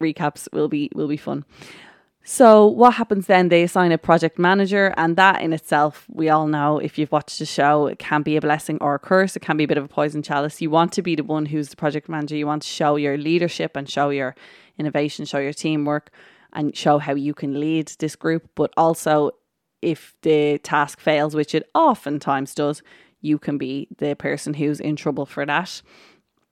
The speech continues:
Um, there's also a few little tropes. I mean, I love tropes, but it's like, you know, they have them, uh, them in the car <laughs> being driven around,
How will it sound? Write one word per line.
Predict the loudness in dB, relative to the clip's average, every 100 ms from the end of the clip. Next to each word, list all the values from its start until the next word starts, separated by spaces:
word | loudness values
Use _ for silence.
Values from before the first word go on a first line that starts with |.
| _ _ _ -16 0
Um, | 4 4 4
there's | 4 6
also | 4 6 4 4
a | 0
few | 2 2
little | 2 0
tropes. | -6 2 4 2 -4
I | -4
mean, | -2 -2
I |
love | -4 -6
tropes, | -6 -6 -6 -12
but | -6 -4 -4
it's | -6 -8 -4
like, | -4 -4 -4
you | -2
know, | -2
they | -4
have | 0 0 4
them, | 2 2
uh, | 0 -2 -4 -12 -20 -20 -20 -20 -20 _ 0
them | 0 2
in | -2
the | -4
car | -2 2 2 2 0 0 0 -2 -6 -4 -4 -2 -8 -8
<laughs> | -16 -20 _ _ -18 -16 -16 -2
being | 0 2
driven | 2 2 2
around, | 4 4 6 4 2 -2